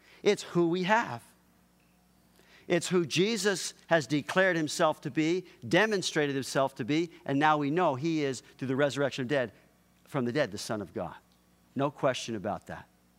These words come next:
Declared to be the Son of God through the resurrection from the dead. So we have a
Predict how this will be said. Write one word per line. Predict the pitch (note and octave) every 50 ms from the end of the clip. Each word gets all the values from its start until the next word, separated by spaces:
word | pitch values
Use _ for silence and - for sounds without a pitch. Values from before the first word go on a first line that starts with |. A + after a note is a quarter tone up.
| _ _ _ _ _ _
Declared | - C#3 B2+ - - E3+ F3+ F3+ F3+ F3+ D3+
to | D#3
be | D#3+ D#3
the | C#3 C#3
Son | - - F3+ E3+ E3
of | D#3+ C#3 A#2
God | D#3 D3 D3 D3 C3+ - - - -
through | - C3
the | B2 A#2+
resurrection | A#2 C#3 D3+ D#3 B2 C#3 C3 C#3 C3+ C#3 - - - G#2+ G#2+ G2+ - - - - _ _
from | - - A#2+ A#2+
the | A2+ A2+
dead. | G2+ A#2+ A2+ F#2+ E2 - - _ _ _ _ _ _ - - - - -
So | - - - B2 A#2+ C#3
we | D#3 D#3+
have | D3 D#3+ D#3+ D#3+ D3+
a | D#3+ D#3 D3+ D3